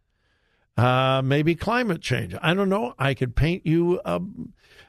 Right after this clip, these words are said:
at least a half dozen scenarios where the nations of the world would say, "We've got to get together or we're all gonna die," and surrender their sovereignty. America wants to surrender their sovereignty already.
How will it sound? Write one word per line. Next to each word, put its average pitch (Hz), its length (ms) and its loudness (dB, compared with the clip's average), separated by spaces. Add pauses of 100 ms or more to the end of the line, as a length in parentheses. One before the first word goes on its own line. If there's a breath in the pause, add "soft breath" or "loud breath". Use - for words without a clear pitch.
at 180 80 0
least 240 340 0
a 170 80 0
half 190 340 0
dozen 143 440 0
scenarios 110 1200 0 (720 soft breath)
where 143 640 2
the 139 160 2
nations 180 580 0
of 143 60 -2
the 160 80 2
world 156 320 2
would 135 120 2
say, 202 240 0
"We've 339 280 2
got 339 160 2
to 254 100 2
get 220 180 2
together 226 400 2
or 208 160 2
we're 196 140 4
all 214 160 4
gonna 190 300 0
die," 202 640 0
and 147 340 0 (260 loud breath)
surrender 175 540 0
their 143 200 2
sovereignty. 123 580 -2
America 165 440 0
wants 143 280 0
to 131 80 -2
surrender 139 440 -2
their 117 160 -2
sovereignty 117 480 -4
already. 107 520 0